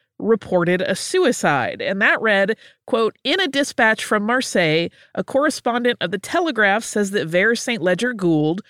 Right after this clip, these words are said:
the confessed murderer of Emma Levin, has hanged himself in prison."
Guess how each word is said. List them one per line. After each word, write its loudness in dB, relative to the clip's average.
the -6
confessed -2
murderer 0
of -2
Emma -2
Levin, 0
has -6
hanged -4
himself 0
in -6
prison." -4